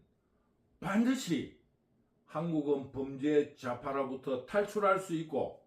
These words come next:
또 이 나라는 바르게 될 것입니다. 마지막으로 다시 한번 외칩니다. 서울시 교육감 후보는, 서울시 교육감 선거에서는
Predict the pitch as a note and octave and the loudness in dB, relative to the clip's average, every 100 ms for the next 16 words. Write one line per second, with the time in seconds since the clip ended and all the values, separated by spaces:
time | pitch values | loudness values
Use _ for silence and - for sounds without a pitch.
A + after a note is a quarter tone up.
0 | _ _ _ _ _ _ D3+ D3 C3+ D#3+ | _ _ _ _ _ _ 4 4 4 -2
1 | D#3 D3+ D3+ D3 C#3+ D#3 E3 - _ _ | 2 4 6 4 0 -2 -6 -10 _ _
2 | - A#2+ E3 A3 G3+ B2+ A2 B2+ G#2+ F2 | -10 -4 0 4 2 2 -6 -8 -10 -12
3 | D2+ - _ _ _ _ _ F2+ G2+ A#2 | -14 -18 _ _ _ _ _ -14 -10 -6
4 | D3 D#3 D3 C#3+ C3+ C3+ B2+ - F#3+ F#3+ | 2 4 4 2 2 2 -2 -4 -6 -2
5 | D#3 C#3 C#3 C3 A#2 _ _ _ - A#2 | -4 0 0 -2 -6 _ _ _ -8 -2
6 | C3 - D#3+ C#3 A#2+ - - _ _ _ | -2 -2 -2 -2 -4 -6 -14 _ _ _
7 | _ _ _ _ _ _ _ _ _ _ | _ _ _ _ _ _ _ _ _ _
8 | _ _ _ _ - F#3 A3 - G#3 G3+ | _ _ _ _ 2 4 4 2 -2 -4
9 | - - D#3+ G3 - G3 F#3+ E3+ - - | -6 -2 2 2 4 4 4 0 -10 -18
10 | - G3+ G3+ F#3+ F#3 F#3+ B2+ - _ _ | -4 0 2 2 4 2 2 -8 _ _
11 | _ _ _ _ _ _ _ - E3+ F#3+ | _ _ _ _ _ _ _ -8 0 4
12 | G3+ E3 G#3 G3 - - D3+ E3 F#3+ G3+ | 2 0 -4 -4 -6 -4 2 4 4 4
13 | F#3+ F#3+ - - E3+ E3+ F3 F#3 D#3+ E3 | 2 2 -6 -6 -4 -2 -2 -2 -4 -2
14 | F3 E3+ A2+ | -2 -2 -6